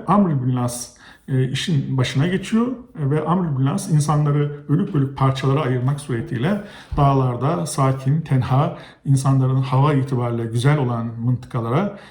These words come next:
e, temiz bölgelere, e, o ayırdığı insanları, çeşitli gruplarlandırmalarla ayırdığı insanları götürmek suretiyle o hastalığın, e,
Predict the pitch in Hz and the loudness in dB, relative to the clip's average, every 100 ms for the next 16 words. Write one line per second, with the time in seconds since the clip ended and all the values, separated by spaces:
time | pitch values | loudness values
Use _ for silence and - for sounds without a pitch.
0 | - - 135 139 147 190 - 135 127 127 | -18 -4 -4 2 4 4 0 -2 0 2
1 | 120 117 117 185 208 165 139 127 127 170 | 0 -2 -2 -2 -2 -2 0 0 0 0
2 | 170 - 135 139 139 151 151 127 - 120 | -2 0 4 4 4 2 2 0 -2 -4
3 | 120 110 185 240 - - - 135 - 160 | -2 -2 -2 -4 -8 -18 -6 -6 -2 2
4 | 165 127 131 135 139 135 135 143 131 131 | 2 4 0 2 2 2 0 -2 0 2
5 | 127 127 139 143 - 135 135 160 143 127 | 2 2 0 0 0 0 0 0 0 0
6 | 127 117 135 170 165 208 - 135 - 139 | -2 0 2 2 2 0 0 -2 0 -2
7 | 220 - - - 196 196 - 170 151 226 | -2 -6 -18 -8 -4 -4 0 2 4 2
8 | 262 - - 143 | 0 -8 -4 -2